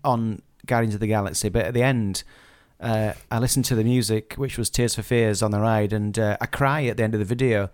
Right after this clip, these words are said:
Uh, and al-, well, yeah, and also because I knew I was gonna get a, um,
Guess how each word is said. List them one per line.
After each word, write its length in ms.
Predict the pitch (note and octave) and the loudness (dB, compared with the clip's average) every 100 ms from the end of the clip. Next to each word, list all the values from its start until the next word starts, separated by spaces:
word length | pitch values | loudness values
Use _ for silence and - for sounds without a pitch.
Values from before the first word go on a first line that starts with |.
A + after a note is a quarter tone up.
| _ - - - | _ -20 -20 -4
Uh, 240 | B2 A#2+ A#2 | 0 2 0
and 120 | C3+ | 0
al-, 140 | D3 E3+ | 0 2
well, 260 | D#3+ C3+ A#2 _ | 2 0 -2 _
yeah, 260 | C3+ D#3 D3 - _ | 0 2 0 -2 _
and 100 | D3 | 2
also 140 | E3 E3 | 2 2
because 220 | C#3+ C3+ | 0 2
I 40 | |
knew 180 | C3+ C#3+ | 4 4
I 40 | B2+ | 4
was 100 | A2+ | 2
gonna 200 | A#2 A2 | 0 0
get 180 | A2+ | 0
a, 380 | F#2 G#2+ G2+ G2 | 2 2 2 2
um, 280 | F#2+ F#2+ F2+ | 0 -4 -6